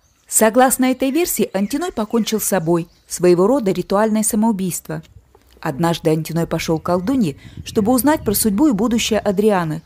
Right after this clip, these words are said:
человека, которому он был всем обязан. Но колдунья сказала, что у императора большие проблемы со здоровьем,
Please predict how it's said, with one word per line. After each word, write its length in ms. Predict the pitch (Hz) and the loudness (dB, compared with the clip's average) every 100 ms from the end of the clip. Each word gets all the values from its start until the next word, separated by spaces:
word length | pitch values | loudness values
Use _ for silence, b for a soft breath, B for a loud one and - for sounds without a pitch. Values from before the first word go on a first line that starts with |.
| _ | _
человека, 540 | - 185 196 302 320 202 | -6 2 2 2 -2 -4
которому 460 | 185 190 302 254 | -2 -2 0 0
он 120 | 247 214 | 0 0
был 120 | 220 | -2
всем 240 | - 208 | -2 -2
обязан. 500 | 202 170 160 165 165 - - - B B B B B - - | 0 -2 -2 -6 -8 -12 -20 -20 B B B B B -8 2
Но 120 | 269 | 4
колдунья 480 | 311 302 320 311 294 | 4 4 2 0 0
сказала, 460 | - 285 320 302 | 0 2 2 2
что 220 | 220 208 | 0 0
у 40 | 220 | 0
императора 460 | 233 262 285 254 | 2 2 2 2
большие 340 | 240 247 - 269 | 2 0 -2 -2
проблемы 440 | 262 269 277 208 | 0 0 0 -2
со 140 | - 170 | -2 -2
здоровьем, 560 | 165 175 165 156 175 | 0 0 0 -2 -8